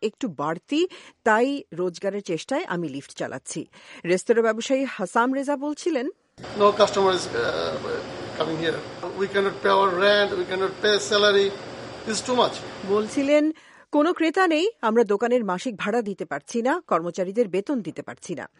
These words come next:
Speaker 1: নীতি উপদেষ্টা শ্যাম বর্জার বলেন, এই আংশিক বন্ধ প্রলম্বিত হলে অর্থনীতি ক্ষতিগ্রস্ত হবে। এই পরিস্থিতি শুধুই নেতিবাচক প্রভাব ফেলবে ব্যবসা বাণিজ্যের ওপর। শ্যাম আরও বললেন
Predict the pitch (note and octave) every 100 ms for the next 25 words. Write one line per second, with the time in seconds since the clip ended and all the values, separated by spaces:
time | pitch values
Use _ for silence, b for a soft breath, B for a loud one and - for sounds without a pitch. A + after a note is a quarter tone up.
0 | B B B B C4+ F4 G#4+ G#4 A4 G#4
1 | G#4+ - C#4+ D#4+ C#4 B3 B3+ D#4+ C4 E4
2 | A#3 C4 G3+ - F#3 F#3+ D4 G3 F#3 G3
3 | C4+ C4+ F#3+ A3+ G#3 - D3+ D3+ D4 -
4 | B3 - C#4+ A3+ G3+ - E3+ E3+ D3 E3+
5 | - C3+ A#2 - B B B F#3+ F3 F#3
6 | A#3 - A#3+ C#4 - B3 - F#4+ D4 B3
7 | A3 G3+ G3 - D3+ G3+ F#3+ A3+ A3 E4+
8 | F#3 D3 - D#3 D3 C#3 F#3 G3 B3+ D#4
9 | b b b - F#3+ E3 - D#3 F#3 A#3
10 | C4+ -